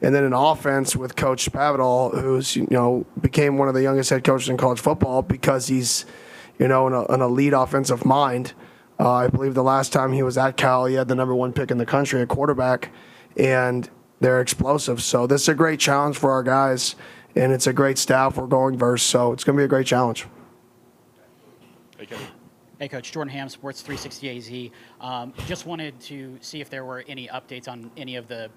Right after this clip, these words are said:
Speaker 3: the injuries and potentially them coming back this week.
Speaker 1: Not, not right now, to be honest. We usually get our updates,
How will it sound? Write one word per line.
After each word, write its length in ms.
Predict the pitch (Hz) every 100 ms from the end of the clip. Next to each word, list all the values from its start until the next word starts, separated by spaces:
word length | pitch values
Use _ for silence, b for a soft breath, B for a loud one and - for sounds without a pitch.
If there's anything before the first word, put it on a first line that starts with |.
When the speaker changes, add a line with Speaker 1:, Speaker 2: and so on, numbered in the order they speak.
| 135
Speaker 3:
the 100 | 143
injuries 480 | 160 143 156 151 131
and 160 | 123
potentially 400 | - 135 127 -
them 180 | 120 113
coming 260 | 107 123 104
back 220 | 98 -
this 160 | 117 -
week. 120 | 98 _ B B B B B -
Speaker 1:
Not, 440 | 151 156 160 160 - -
not 320 | - 151 147
right 220 | 151 139
now, 260 | 127 127 127
to 60 | 123
be 160 | 123
honest. 380 | 123 127 117 -
We 100 | 139
usually 240 | 147 139
get 140 | 135 131
our 100 | 131
updates, 880 | 123 131 - 123 120 - - -